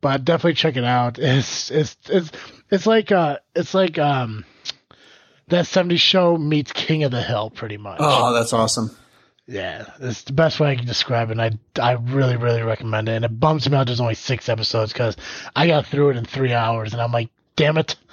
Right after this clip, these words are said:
Speaker 2: That's all there is, is six episodes? I
Speaker 1: There's
Speaker 2: didn't
Speaker 1: only
Speaker 2: realize
Speaker 1: six
Speaker 2: that.
Speaker 1: episodes for the first season, yeah.
Speaker 2: Wow.
Speaker 1: Yeah. Also, you gotta check out The Ranch if you haven't done that yet, 'cause The Ranch is a good show.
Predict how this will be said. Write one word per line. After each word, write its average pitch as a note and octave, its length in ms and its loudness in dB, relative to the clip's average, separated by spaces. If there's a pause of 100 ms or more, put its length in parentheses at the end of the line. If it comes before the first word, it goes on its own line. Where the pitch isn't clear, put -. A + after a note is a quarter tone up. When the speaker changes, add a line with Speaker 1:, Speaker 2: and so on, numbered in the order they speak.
(300)
Speaker 2:
That's E3 160 0
all C3+ 220 4
there C#3 120 6
is, C3 200 4
is - 120 2
six A#2+ 200 -2
episodes? B2+ 400 -2
I - 0 -
Speaker 1:
There's E3 140 4
Speaker 2:
didn't - 80 8
Speaker 1:
only E3 80 6
Speaker 2:
realize A2 200 2
Speaker 1:
six - 40 -6
Speaker 2:
that. - 100 2
Speaker 1:
episodes C3+ 240 -2
for C3 60 -8
the B2+ 100 -6
first B2+ 260 -4
season, A#2 300 -4
yeah. G#2+ 320 -2
Speaker 2:
Wow. G2+ 680 0 (320)
Speaker 1:
Yeah. G#2 280 2 (240)
Also, A#3 260 4
you C4 60 4
gotta A#3 160 2
check G#3+ 160 2
out G3+ 80 0
The D#3 100 0
Ranch C3+ 380 0
if A2 100 -6
you A2+ 80 -2
haven't A2 200 -4
done G#2 180 -2
that G2 180 0
yet, G2 220 -4
'cause - 80 -10
The D3+ 100 -2
Ranch F3+ 280 2
is A2+ 100 -6
a G#2+ 40 -8
good G#2+ 200 -4
show. - 340 -6